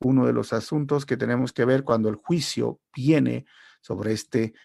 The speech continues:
sistema que ya lo predijo antes. Termino con el veinticuatro,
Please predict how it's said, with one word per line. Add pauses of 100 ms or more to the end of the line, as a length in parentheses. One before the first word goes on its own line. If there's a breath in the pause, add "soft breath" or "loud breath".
sistema
que
ya
lo
predijo
antes.
Termino (360 soft breath)
con
el
veinticuatro,